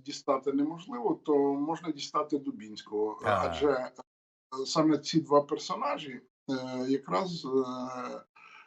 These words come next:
Speaker 1: втручалися в виборчу кампанію, перебіг виборів в С Ш А. І, е, всі, е, санкції
Speaker 2: А на
Speaker 1: перший
Speaker 2: чиєму
Speaker 1: обшук
Speaker 2: боці?
Speaker 1: виборів
Speaker 2: Почекайте, давайте отут, те-, те ж ви знаєте, може, там трохи я, а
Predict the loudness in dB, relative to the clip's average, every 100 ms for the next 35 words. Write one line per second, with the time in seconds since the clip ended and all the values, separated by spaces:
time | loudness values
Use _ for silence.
0 | _ -10 4 4 6 6 6 6 4 0
1 | 4 4 4 2 -2 2 2 2 2 0
2 | 2 2 4 0 0 -2 0 0 2 0
3 | -4 -6 -4 -2 -2 -2 -4 _ -2 -2
4 | _ -20 _ 2 8 8 8 4 4 10
5 | 10 10 8 6 0 2 2 0 -6 2
6 | 4 4 0 _ -4 0 2 4 2 2
7 | -2 2 6 6 6 8 8 8 6 4
8 | 6 4 4 2 -4 2 6 4 4 -8
9 | 0 0 2 2 0 -4 -8 -6 -4 -2
10 | -2 -2 0 2 2 0 -2 -2 -2 -2
11 | -4 -6 -4 0 4 4 4